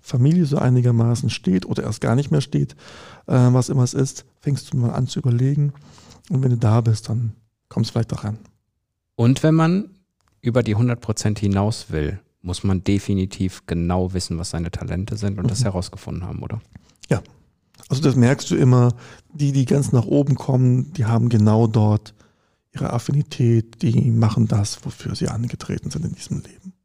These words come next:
Speaker 2: Wie findet man's denn heraus? Ich meine, es ist ja wahrscheinlich kein einfacher Weg.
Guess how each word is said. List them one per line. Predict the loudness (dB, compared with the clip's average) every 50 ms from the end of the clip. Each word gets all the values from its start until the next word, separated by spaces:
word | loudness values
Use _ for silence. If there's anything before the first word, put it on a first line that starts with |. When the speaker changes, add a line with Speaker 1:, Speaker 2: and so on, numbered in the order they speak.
| _ _ _
Speaker 2:
Wie | -4 -2
findet | 0 2 2 2 2 2 0
man's | 0 0 0 -2 -4
denn | -2 -2 -2
heraus? | -2 -2 -2 -2 -4 -4 -4 -6 -8
Ich | -6 -4
meine, | -4 -4 -4
es | -4
ist | -4
ja | -4 -6
wahrscheinlich | -6 -6 -4 -4 -4 -4 -4
kein | -4 -4 -4 -2
einfacher | -4 -4 -4 -4 -4 -4 -4
Weg. | -6 -6 -8 -10